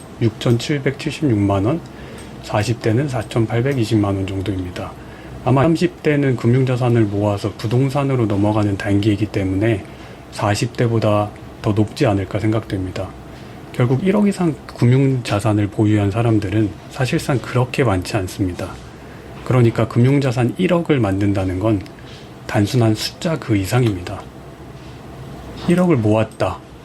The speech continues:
의미, 그건 결국 돈을 관리할 줄 아는 사람이라는 증명이라고 저는 생각합니다.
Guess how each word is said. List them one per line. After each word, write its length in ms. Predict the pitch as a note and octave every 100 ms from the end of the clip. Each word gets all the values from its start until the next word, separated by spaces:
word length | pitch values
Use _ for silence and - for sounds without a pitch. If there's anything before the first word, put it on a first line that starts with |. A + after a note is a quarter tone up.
| - -
의미, 520 | C#3 C#3+ G2+ F#2+ F#2 F2 - - - -
그건 200 | - C3
결국 440 | B2+ A#2+ A#2 A2 -
돈을 420 | B2 B2+ D3 C3+
관리할 640 | - G#2 G#2+ A#2+ A#2+ A2+
줄 160 | - A#2
아는 280 | F#2+ G#2 G#2+
사람이라는 580 | C3+ C#3 B2 A2 A2
증명이라고 680 | G2 A#2 A2+ B2+ A#2+ A2 G2+
저는 260 | F#2 G2+ F#2
생각합니다. 640 | A#2 A#2 - G#2 F#2+ G2